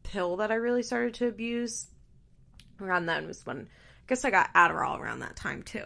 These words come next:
So when I was, like, fifteen, I was abusing Xanax and Adderall, and I stayed abusing Xanax and Adderall for the next ten years until I got sober.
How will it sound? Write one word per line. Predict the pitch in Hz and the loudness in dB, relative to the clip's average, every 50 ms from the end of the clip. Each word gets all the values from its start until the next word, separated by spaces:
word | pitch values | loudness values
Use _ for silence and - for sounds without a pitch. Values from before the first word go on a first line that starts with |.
| - - | -12 -14
So | 208 - - 208 | -12 -10 -10 -8
when | 208 202 | -8 -6
I | 196 | -6
was, | 196 190 - | -8 -6 -6
like, | 196 180 180 - | -6 -6 -6 -10
fifteen, | - 208 - - - 196 185 180 | -12 -12 -10 -12 -8 -8 -6 -4
I | 180 175 | -4 -4
was | 175 175 - | -6 -6 -10
abusing | - - 180 180 165 175 185 | -12 -10 -10 -10 -8 -8 -8
Xanax | 175 180 147 143 151 - - - - | -6 -6 -6 -6 -6 -10 -10 -12 -12
and | - - | -8 -4
Adderall, | 170 165 165 180 208 226 240 269 285 285 - - - - - - - - - | -2 -2 0 2 2 2 2 2 0 -4 -12 -20 -20 -20 -20 -20 -20 -14 -8
and | 190 190 | -6 -6
I | 185 | -6
stayed | 185 - - 190 185 175 170 - | -6 -6 -8 -8 -8 -8 -10 -14
abusing | - 190 214 220 196 220 220 214 | -12 -8 -8 -6 -4 -4 -4 -2
Xanax | 208 220 214 214 214 208 - - | -2 -2 -2 -2 -4 -6 -6 -8
and | 220 | -6
Adderall | 214 214 214 214 214 214 214 | -4 -4 -2 -2 -2 -2 -2
for | - 202 190 185 185 - - - - - - | -4 -6 -6 -4 -6 -8 -10 -18 -20 -20 -12
the | - 185 | -10 -8
next | 185 175 170 - - - - | -8 -6 -8 -10 -14 -12 -10
ten | - 196 185 180 | -8 -8 -8 -8
years | 175 170 160 165 190 233 240 - | -8 -8 -8 -6 -6 -6 -8 -8
until | 220 190 - - | -12 -12 -10 -10
I | 175 | -8
got | 170 180 180 - - | -8 -8 -10 -10 -8
sober. | - - 135 139 - 190 208 233 269 269 | -8 -8 -8 -6 -2 0 0 0 0 -2